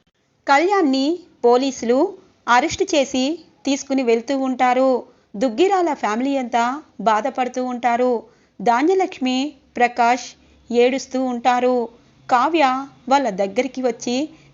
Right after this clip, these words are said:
బాధపడుతూ, "చిన్నత్తయ్య, చిన్న మామయ్య, బాధపడద్దు.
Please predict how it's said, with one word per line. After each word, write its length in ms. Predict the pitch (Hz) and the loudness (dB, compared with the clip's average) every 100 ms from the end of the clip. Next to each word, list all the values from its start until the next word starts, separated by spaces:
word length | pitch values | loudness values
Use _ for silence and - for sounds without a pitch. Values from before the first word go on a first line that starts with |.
| - | -2
బాధపడుతూ, 760 | 233 247 320 294 247 247 262 302 _ _ _ - | 2 2 2 0 -2 -2 -2 -6 _ _ _ -4
"చిన్నత్తయ్య, 500 | 247 254 262 262 254 - _ _ _ - | -2 0 0 0 -2 -6 _ _ _ -2
చిన్న 120 | 359 370 | 2 4
మామయ్య, 460 | 339 277 262 262 262 _ _ - | 2 0 0 -2 -6 _ _ -6
బాధపడద్దు. 840 | 202 214 262 269 254 214 269 240 | 0 0 0 0 -2 2 2 2